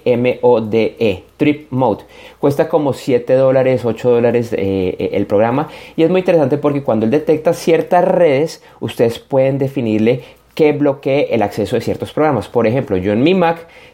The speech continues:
tengo bloqueado que no me haga actualizaciones automáticas, que el antivirus no baje actualizaciones,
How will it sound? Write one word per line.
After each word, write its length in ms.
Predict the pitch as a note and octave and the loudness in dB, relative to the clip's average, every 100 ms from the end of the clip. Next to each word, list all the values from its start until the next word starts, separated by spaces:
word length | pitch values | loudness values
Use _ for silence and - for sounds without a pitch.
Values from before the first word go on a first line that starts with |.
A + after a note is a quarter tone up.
| - | -4
tengo 240 | A2+ A#2 | 0 2
bloqueado 420 | B2+ A#2+ A#2+ A2 | 2 0 0 -4
que 240 | - A2+ - | -4 -6 -6
no 160 | G#2 G2 | -4 -2
me 100 | G2+ | 0
haga 140 | G2 | 0
actualizaciones 580 | G#2 A#2 G#2+ G2 F2+ F2 | -2 -2 -4 -4 -6 -4
automáticas, 800 | G#2 G2+ A2+ B2+ C3 - A#2 - | -4 -2 -2 -2 -4 -4 -4 -4
que 120 | G2+ | -2
el 60 | F#2+ | 0
antivirus 460 | F#2 G2 F#2 F#2+ | 0 -2 -2 0
no 180 | F#2+ G2+ | 0 0
baje 180 | G2 F#2+ | 0 -2
actualizaciones, 800 | F2+ G2 F#2+ F2+ - C#3+ D#3+ | -4 -2 -2 -2 -2 0 -2